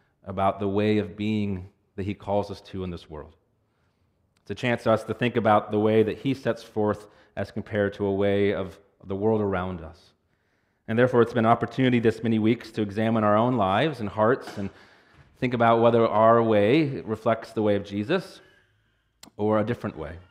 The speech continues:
And when we look at ourselves, it's not always easy to do that, and so it's helpful to have a contrast. And so we've been contrasting the Beatitudes with the traditional list of vices:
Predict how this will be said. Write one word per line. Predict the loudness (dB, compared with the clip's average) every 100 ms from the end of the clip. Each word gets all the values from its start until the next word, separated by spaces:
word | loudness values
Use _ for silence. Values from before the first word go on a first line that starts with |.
| _ _ _ _ _ _ _ _ _ _ _ -8
And | -2
when | 2
we | 4
look | 6 6
at | 6
ourselves, | 6 6 4 4 4
it's | 2
not | 2
always | 4 4 2 -2 -4
easy | -4 -2
to | -6 -6
do | -4 0
that, | 0 -2
and | -4
so | 0 0
it's | 2
helpful | 0 0 0 -2
to |
have | 2 2 2 -2
a |
contrast. | -8 -2 -2 0 2 2 2
And | -4
so | -2
we've | 0 0 0
been | 0 0
contrasting | -4 -4 -2 -2 -2 -4
the | -2
Beatitudes | 0 0 0 -2 -6 -6 -4
with | -4 -6 _ _ _ _ -10
the | -6
traditional | -2 -2 -2 0
list | -2 -4 -10
of | -8 -2
vices: | -2 -2 -8 -12 -14